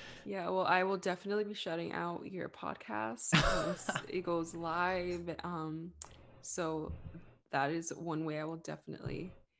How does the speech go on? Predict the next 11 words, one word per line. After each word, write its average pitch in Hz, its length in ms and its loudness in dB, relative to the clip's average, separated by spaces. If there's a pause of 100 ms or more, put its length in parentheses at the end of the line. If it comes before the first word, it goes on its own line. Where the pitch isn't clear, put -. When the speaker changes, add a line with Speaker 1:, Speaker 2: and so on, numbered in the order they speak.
(320)
Speaker 1:
I 196 100 10
don't 220 200 10
have 196 160 12
that 196 100 10
many 185 160 8
followers, 196 800 12
Speaker 2:
<laughs> - 0 -
No, 240 280 12
Speaker 1:
but - 200 10
<laughs> - 0 -
Speaker 2:
no. 427 60 12